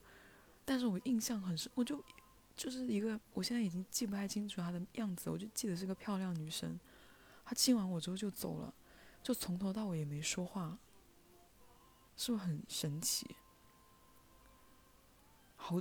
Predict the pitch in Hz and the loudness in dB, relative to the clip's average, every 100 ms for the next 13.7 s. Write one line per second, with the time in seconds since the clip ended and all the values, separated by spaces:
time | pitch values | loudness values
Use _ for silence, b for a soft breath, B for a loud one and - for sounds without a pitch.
0 | - - 170 151 185 185 165 156 - - | -2 -4 -4 0 2 2 2 -4 -10 -18
1 | - - - - - - - - - - | -20 -20 -20 -20 -20 -20 -20 -20 -12 0
2 | 233 190 170 202 208 208 190 170 - 170 | 2 4 2 2 4 4 6 8 8 6
3 | 160 180 - - - - - B B B | 2 -2 -10 -20 -20 -20 -20 B B B
4 | - - 208 185 190 196 - 175 180 185 | -14 0 0 2 2 2 2 2 2 2
5 | 170 156 165 202 - - - - - - | 0 -4 -6 -10 -16 -20 -20 -20 -20 -20
6 | - - - - - - - - - - | -20 -20 -20 -20 -20 -20 -20 -20 -20 -20
7 | - - - - - - 240 185 170 143 | -20 -20 -20 -20 -18 -2 0 0 0 -2
8 | 151 165 - - - - - - - - | -4 -8 -14 -20 -20 -20 -20 -20 -20 -20
9 | B B B B B - - 190 175 190 | B B B B B -14 -2 2 2 2
10 | 185 - 185 180 165 170 160 165 - - | 0 0 0 2 0 -2 -2 -6 -10 -20
11 | - - - - - - - - B B | -20 -20 -20 -20 -20 -20 -20 -20 B B
12 | B B B B - - 202 190 180 180 | B B B B 0 2 2 2 2 2
13 | 175 170 190 175 160 170 202 | 0 -2 -4 -2 -2 -2 -6